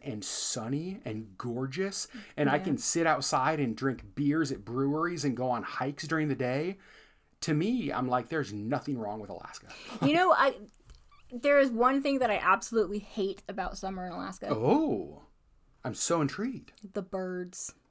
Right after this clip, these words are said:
Speaker 1: What do you mean?
Speaker 2: We have birds that live in the tree right outside our bedroom
Speaker 1: Oh. <laughs>
Speaker 2: window. One of these days, I'm just gonna shoot them dead because
Speaker 1: That
Speaker 2: they drive me crazy.
Speaker 1: Yeah, it's the reason I'm not gonna give you a gun. I'm gonna be honest.
Speaker 2: <laughs>
Speaker 1: Because, like,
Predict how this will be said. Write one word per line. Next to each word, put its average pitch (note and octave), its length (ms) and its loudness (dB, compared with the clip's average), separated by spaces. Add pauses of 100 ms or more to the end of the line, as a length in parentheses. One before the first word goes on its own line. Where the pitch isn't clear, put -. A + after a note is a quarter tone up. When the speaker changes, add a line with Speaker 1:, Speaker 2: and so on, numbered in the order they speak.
Speaker 1:
What G#3+ 100 -2
do C4 60 2
you D4+ 80 4
mean? - 240 -2 (520)
Speaker 2:
We C4 360 2
have G#3+ 560 4
birds C4+ 580 2
that F3 200 0
live C4 160 2
in D4+ 60 2
the D#4 80 4
tree D4 380 -2
right A3+ 260 4
outside C4+ 340 4
our F#3 140 4
bedroom A#3 400 8
Speaker 1:
Oh. G#3+ 40 0
<laughs> A#3 60 4
Speaker 2:
window. C#4 480 10 (680)
One A#3+ 400 6
of C#4 100 2
these D4 260 2
days, C#4 260 4
I'm B3 120 4
just A#3 160 -2
gonna F#3 180 0
shoot A#3 460 -4
them A3 200 2
dead F3 280 0
because G3 280 0
Speaker 1:
That - 260 -10
Speaker 2:
they A3 320 2
drive G3 540 6
me G3 260 0
crazy. G3+ 760 -4
Speaker 1:
Yeah, E3 120 6
it's D3+ 100 4
the F#3 100 2
reason A#3+ 240 4
I'm B3+ 120 4
not D#3 180 4
gonna F3 120 0
give C#3+ 140 -2
you C3+ 140 2
a F#2+ 60 -2
gun. - 460 -14
I'm - 80 6
gonna F3+ 120 10
be F3 140 6
honest. B2+ 320 10
Speaker 2:
<laughs> - 40 -4 (220)
Speaker 1:
Because, F3 320 10
like, D#3+ 200 10